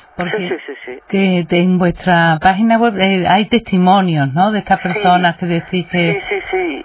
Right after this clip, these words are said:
Speaker 2: Y,
Speaker 1: han
Speaker 2: y es que, mm, hay un antes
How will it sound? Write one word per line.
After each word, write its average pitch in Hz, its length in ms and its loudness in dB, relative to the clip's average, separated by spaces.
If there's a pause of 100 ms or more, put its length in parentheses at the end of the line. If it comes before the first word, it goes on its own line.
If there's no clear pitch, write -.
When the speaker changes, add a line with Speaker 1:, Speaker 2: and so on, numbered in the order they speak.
Speaker 2:
Y, 190 200 -4
Speaker 1:
han 185 200 2
Speaker 2:
y - 60 -2
es - 160 -12
que, 170 360 -6 (160)
mm, 139 440 -10 (760)
hay 127 220 -2
un 143 100 -2
antes 147 300 -2